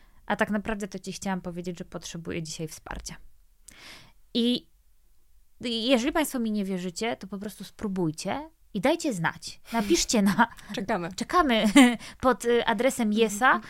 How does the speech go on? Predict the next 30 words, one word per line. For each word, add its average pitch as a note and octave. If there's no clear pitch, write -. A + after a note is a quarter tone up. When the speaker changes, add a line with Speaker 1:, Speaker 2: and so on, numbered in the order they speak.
Speaker 1:
żebyście B3
powiedzieli, A#3
czy G#3
działa, G3
czy F#3
nie E3+
działa. -
Bo A#3
myślę D#4+
sobie, C4
że C4
kiedy A#3+
się C4
nauczymy A#3+
tego F3+
komu-, G3+
te-, G#3
tej A3
komunikacji, G#3
to -
jesteśmy B3+
w -
stanie A#3+
odkryć G3+
bardzo G3
dużo F#3
wie-, F3+
bardzo F#3
dużo E3
wiele. D#3